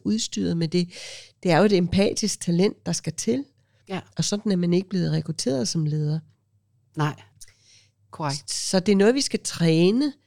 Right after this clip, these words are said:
Speaker 1: at lytte, og hvis man når til den erkendelse, at det har man, det er det sværeste for en,
Speaker 2: Ja.
Speaker 1: så må man alliere sig med nogen,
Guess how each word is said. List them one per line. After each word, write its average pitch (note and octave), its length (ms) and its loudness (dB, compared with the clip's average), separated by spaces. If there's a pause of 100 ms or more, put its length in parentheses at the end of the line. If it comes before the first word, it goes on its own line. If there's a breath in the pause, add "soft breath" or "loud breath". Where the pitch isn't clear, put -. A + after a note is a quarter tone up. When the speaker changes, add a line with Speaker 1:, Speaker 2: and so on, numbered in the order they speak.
(100)
Speaker 1:
at E3+ 160 -4
lytte, F#3+ 420 2
og E3+ 60 2
hvis E3+ 180 -2
man E3+ 140 2
når E3 380 0
til - 200 -6
den G#3 140 0
erkendelse, G#3+ 500 -4
at F3 140 -6
det F#3 100 -2
har F#3 100 -4
man, E3+ 220 -2
det D#3 140 -6
er F3+ 40 -2
det E3+ 140 -4
sværeste G3+ 580 -6
for E3+ 120 -8
en, E3 220 -4 (320 loud breath)
Speaker 2:
Ja. F3 80 -10 (240 loud breath)
Speaker 1:
så - 260 -2
må A3 140 2
man F3+ 220 4
alliere F#3+ 420 2
sig G3 140 0
med F3+ 100 2
nogen, E3+ 500 0